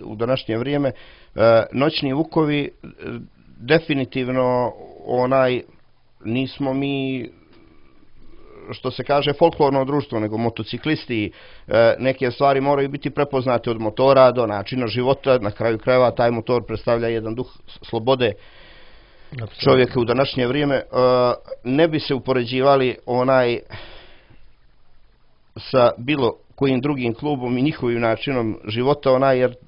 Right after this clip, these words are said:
Speaker 1: to i, i, i djelovanje i života kod nas je osnova svega, taj patriotizam, ljubav prema svome narodu, prema crkvi, prema Rusiji. Nismo mi u Crnoj Gori nikakvi Rusi ili ne znam ni ja šta, mi smo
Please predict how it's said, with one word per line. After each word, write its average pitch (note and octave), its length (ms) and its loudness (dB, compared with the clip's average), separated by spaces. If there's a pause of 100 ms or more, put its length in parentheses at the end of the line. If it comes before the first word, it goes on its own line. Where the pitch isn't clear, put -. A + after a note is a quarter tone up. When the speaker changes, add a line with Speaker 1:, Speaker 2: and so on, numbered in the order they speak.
(180)
Speaker 1:
to C#3 460 2
i, B2 300 -6
i, B2 300 -6 (180)
i C3 140 -6
djelovanje D#3 640 4
i C3+ 40 -4
života D3+ 480 0 (380)
kod B2 220 0
nas D3+ 280 2
je C#3 180 2 (100)
osnova D3 720 4 (140)
svega, C#3+ 480 0 (160)
taj C3 180 6
patriotizam, B2 720 -4
ljubav B2 300 0
prema B2 240 -6
svome C3+ 320 0
narodu, B2 360 0
prema F#2+ 240 -8
crkvi, C3 360 -4
prema A2+ 280 -6
Rusiji. D3 360 -4 (1120)
Nismo C3+ 340 -2
mi C3 200 -2
u A#2 140 -4
Crnoj B2+ 340 0
Gori B2 240 0
nikakvi C3+ 460 -4
Rusi D3+ 300 -4
ili B2 180 -4
ne C3 120 -4
znam A#2+ 200 -2
ni B2 80 -4
ja A#2+ 160 0
šta, C3 220 0
mi A#2+ 160 -4
smo G#2+ 240 -6